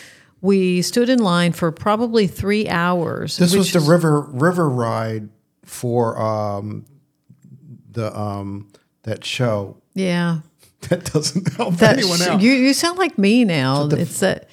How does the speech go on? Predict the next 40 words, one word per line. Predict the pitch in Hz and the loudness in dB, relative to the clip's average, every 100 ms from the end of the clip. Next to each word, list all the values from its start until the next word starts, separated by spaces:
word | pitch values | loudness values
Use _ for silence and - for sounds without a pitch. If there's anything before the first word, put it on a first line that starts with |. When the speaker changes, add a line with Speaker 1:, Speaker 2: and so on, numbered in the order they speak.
| _ _ - | _ _ -4
Speaker 1:
it's | 190 - | -4 2
that | 214 | 0
show | - - 214 202 202 | 0 0 2 4 0
that, | 185 185 175 | -2 -2 0
um, | 170 170 | 4 4
Speaker 2:
Pandora? | 160 160 170 180 | 6 4 4 4
Speaker 1:
yes, | 220 190 156 - | 4 4 2 -2
the | |
Pandora | 180 202 190 190 196 196 190 170 | -2 0 2 2 4 4 2 2
River | 180 175 165 | -2 -2 -2
Ride | 165 160 156 147 | 0 0 -2 -4
thing, | 165 160 | -2 -2
but | 160 170 | 0 0
it | |
wasn't | - 170 170 | 0 0 -2
called | - 160 156 | -2 -2 -2
the | 160 | 0
River | 165 147 | -2 -2
Ride. | 143 120 - - _ | -6 -6 -8 -12 _
Speaker 2:
I'll | 110 | -12
look | 110 110 | -12 -10
it | 104 | -12
up. | 82 - _ _ _ | -12 -16 _ _ _
Speaker 1:
But | 208 196 170 | 4 4 2
Speaker 2:
Go | 139 | 0
for | 143 | 0
it. | |
Speaker 1:
either | 269 233 | 2 2
Speaker 2:
I'll | |
Speaker 1:
way. | 151 143 | 2 0
Speaker 2:
look, | 147 | -4
I'll | 135 | -4
look | 131 | -4
it | 131 | -6
up. | - | -4
Speaker 1:
Okay, | 185 - 160 | -4 0 -2
as | 156 - | -2 -2
he's | 170 | -2
looking | 175 165 165 | -2 -4 -4
up. | 156 | -6